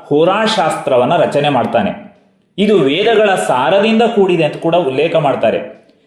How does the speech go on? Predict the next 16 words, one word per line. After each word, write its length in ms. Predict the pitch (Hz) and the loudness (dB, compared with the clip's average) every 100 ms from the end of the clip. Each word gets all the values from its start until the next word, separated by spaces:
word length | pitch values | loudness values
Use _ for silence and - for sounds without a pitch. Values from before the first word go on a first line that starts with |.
| _ - | _ -2
ಸೃಷ್ಟಿ, 400 | 208 208 208 185 | 0 2 0 0
ಸ್ಥಿತಿ, 340 | 202 208 202 | -2 -2 -2
ಸಂಹಾರ 560 | 170 156 190 202 214 208 | 0 0 2 0 0 0
ಕ್ರಮಗಳು, 840 | 196 156 139 131 110 - - - | 0 0 0 0 0 -4 -12 -6
ಮನುಷ್ಯಾದಿ 560 | 160 220 226 220 202 190 | 0 0 0 0 0 0
ಎಲ್ಲ 340 | 143 156 214 | 0 0 0
ಜೀವರಿಗೆ 840 | 226 180 175 151 165 175 - - - | 0 0 0 0 -2 -4 -6 -12 -4
ಅಹೋರಾತ್ರಿ 720 | 127 139 214 240 208 196 190 185 | -2 2 2 2 0 0 -2 -2
ನಡೆಯತಕ್ಕ 500 | 156 180 180 160 160 | -2 0 0 0 -2
ಫಲವನ್ನ 540 | 151 160 170 220 226 | 0 0 2 2 0
ಹೇಳುವಂತ 540 | 202 190 180 175 165 | 0 0 2 0 0
ಶಾಸ್ತ್ರ 520 | 156 147 131 143 - 180 104 - - - | -2 -2 -2 -2 -2 -2 -2 -6 -14 -8
ಈ 140 | 180 160 | -4 -2
ಹೋರಾಶಾಸ್ತ್ರ 1000 | 143 175 185 185 175 151 - - - 131 | 0 0 2 0 0 -2 -2 -6 0 2
ಅಂತ 340 | 127 95 139 | 2 0 -2
ಹೇಳ್ತಾರೆ. 680 | 147 127 208 - - - | 0 2 0 -2 -6 -16